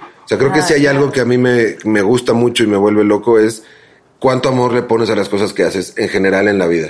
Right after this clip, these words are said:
Speaker 1: ¿no?
Speaker 2: Ujú.
Speaker 1: No importa si eres vegano, si no, si, como sea, creo que la vida un poco va de eso, de tener,
Speaker 2: Ujú.
Speaker 1: de imprimir amor en lo que hagas el mayor posible, ¿no?
Speaker 2: Sí.
Speaker 1: Y justo en este mundo he encontrado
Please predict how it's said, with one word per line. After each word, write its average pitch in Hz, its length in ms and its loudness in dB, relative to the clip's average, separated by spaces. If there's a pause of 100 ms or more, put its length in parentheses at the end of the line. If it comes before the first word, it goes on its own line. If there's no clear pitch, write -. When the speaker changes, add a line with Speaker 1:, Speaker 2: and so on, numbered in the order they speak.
Speaker 1:
¿no? 95 180 -4
Speaker 2:
Ujú. 135 80 2
Speaker 1:
No 120 80 2
importa 110 460 0
si 92 100 -2
eres 95 140 0
vegano, 101 380 2
si 92 140 -4
no, 101 220 0
si, 90 160 -8 (320)
como 101 240 0
sea, 135 600 -2 (100)
creo 110 180 2
que 110 200 4
la 98 80 2
vida 113 400 4
un 95 180 -4
poco 101 240 0
va 98 140 2
de 92 120 2
eso, 101 240 0
de 95 100 0
tener, 92 320 -2
Speaker 2:
Ujú. 90 180 -10 (420)
Speaker 1:
de 92 100 -2
imprimir 98 440 0
amor 104 260 2
en 98 140 0
lo 92 140 0
que 95 120 0
hagas 107 340 0
el 87 220 -4
mayor 92 800 0
posible, 80 460 -6
¿no? - 180 -12
Speaker 2:
Sí. 196 440 -8 (140)
Speaker 1:
Y 104 80 -4
justo 131 320 -2
en 131 100 2
este 127 200 -2
mundo 123 360 2
he 117 40 2
encontrado 110 680 2